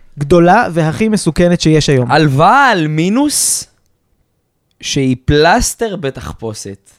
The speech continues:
Speaker 2: לא כסף, שהיא פלסטר בתחפושת.
Speaker 1: אני אפילו אגיד לך כזה דבר,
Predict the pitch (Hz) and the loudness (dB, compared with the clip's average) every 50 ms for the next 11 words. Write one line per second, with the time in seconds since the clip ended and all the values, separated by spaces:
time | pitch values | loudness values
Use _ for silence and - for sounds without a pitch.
0 | _ - 110 110 120 143 180 - - 151 147 160 - - 208 226 247 - - _ | _ -16 -10 -4 -2 -2 -2 -2 -2 -4 -4 -4 -4 -4 -6 -6 -6 -10 -16 _
1 | - - 147 - - 123 113 - - 135 135 156 175 208 190 - - 139 120 117 | -20 -20 -20 -16 -14 -14 -14 -10 -6 -2 0 2 2 2 0 -4 -8 -12 -12 -12
2 | 110 110 - 113 - - 104 104 107 - 135 139 147 143 - 190 196 190 175 151 | -12 -12 -14 -16 -16 -14 -14 -14 -10 -6 -2 0 0 2 2 4 4 4 4 2
3 | 185 196 190 185 185 170 - 156 139 135 175 202 240 233 226 254 262 262 | 2 0 0 0 -2 0 0 0 2 2 2 2 2 2 4 2 2 2